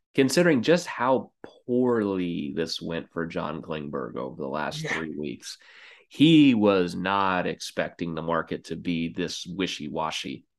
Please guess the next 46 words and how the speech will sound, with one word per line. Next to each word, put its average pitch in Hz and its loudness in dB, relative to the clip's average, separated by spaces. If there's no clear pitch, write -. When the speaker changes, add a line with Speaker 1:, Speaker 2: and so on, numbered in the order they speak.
Speaker 1:
about 76 -4
him. 65 -8
He - 6
thought 104 4
he 98 2
was 101 2
gonna 92 2
get 90 0
that 87 -2
big, 98 2
at - -6
least 98 -2
seven 92 0
million 92 2
dollar 90 2
deal 90 0
for 71 -6
six - -4
or 71 -6
seven 90 -4
years 90 0
from 90 -2
someone. 87 -2
As - -20
it - -20
turns 247 4
out, 269 4
no 220 4
one's 240 0
really 214 2
willing 208 2
to - -10
offer 202 -2
that 135 4
anymore, 87 2
even 147 2
for 151 0
a 151 2
guy 147 4
who's 139 2
not 135 2
even 135 2
in 98 0
his 95 -6
thirties 110 0
yet. 90 0